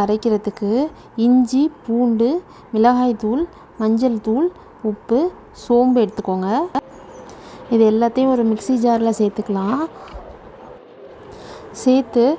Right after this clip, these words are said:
நல்லா ஃபைன் பேஸ்ட்டாக அரைக்கக்கூடாது, நல்லா கொர கொரன்னு அரைச்சிக்கணும். அரைச்சி எடுத்துக்கலாம்.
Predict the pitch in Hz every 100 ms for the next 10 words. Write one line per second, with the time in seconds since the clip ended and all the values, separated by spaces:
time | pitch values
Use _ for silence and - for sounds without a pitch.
0 | - - - 226 247 294 302 - 233 269
1 | 294 247 220 - 220 208 202 202 196 185
2 | 190 240 320 - - 226 254 247 220 220
3 | 233 240 254 240 208 202 208 190 190 214
4 | 311 - - - - 226 233 247 185 202
5 | - 180 214